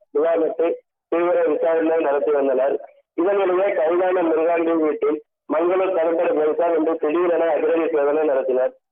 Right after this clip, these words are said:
இருபதுக்கும் மேற்பட்ட துப்பாக்கி ஏந்திய போலீசார் இந்த சோதனையில் ஈடுபட்டனர். இந்த சோதனையின் போது அவர்கள் வீட்டில் மறைத்து வைக்கப்பட்டிருந்த சுமார் பதினாறு கிலோ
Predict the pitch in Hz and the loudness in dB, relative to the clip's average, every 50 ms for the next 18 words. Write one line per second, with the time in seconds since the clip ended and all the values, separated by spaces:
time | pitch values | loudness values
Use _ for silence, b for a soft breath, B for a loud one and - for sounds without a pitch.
0 | _ _ _ - 156 175 185 190 202 196 381 - 196 190 185 170 165 165 - 170 | _ _ _ -4 -2 0 0 0 0 0 0 0 0 0 2 2 2 0 0 0
1 | 165 - - 160 160 151 - - - 165 147 - 180 175 175 180 170 170 156 156 | 0 0 0 0 0 0 0 0 -2 -6 -6 -2 -2 0 0 2 0 0 2 0
2 | 160 151 - 151 151 151 151 151 170 165 156 151 147 147 - 147 147 151 156 156 | 0 0 0 0 0 0 0 0 0 0 0 0 0 0 0 0 0 2 2 2
3 | 156 156 151 143 143 139 143 143 131 127 127 123 123 - - - - _ _ _ | 0 0 2 0 0 0 0 -2 -2 0 0 0 0 0 -2 -4 -10 _ _ _
4 | _ _ _ - 165 180 185 180 180 175 175 180 185 185 196 190 196 190 185 175 | _ _ _ -2 0 0 2 2 2 2 0 0 2 2 0 0 0 0 0 0
5 | 160 156 160 151 165 180 165 151 156 160 165 165 165 156 160 175 185 180 180 185 | 0 0 0 0 0 0 2 2 0 0 0 0 0 0 0 0 -2 -2 0 0
6 | 185 185 180 156 147 151 165 175 175 175 175 170 165 160 - 165 160 160 151 151 | 0 0 0 0 0 0 0 0 0 0 0 0 0 0 -2 -2 -2 -2 -2 0
7 | 156 151 156 151 131 - - 160 147 156 160 156 147 - 147 143 147 165 175 180 | 0 0 0 0 0 0 0 0 0 0 0 0 0 0 0 0 0 0 0 0
8 | 180 180 170 165 156 160 170 175 | 0 0 0 0 0 0 0 0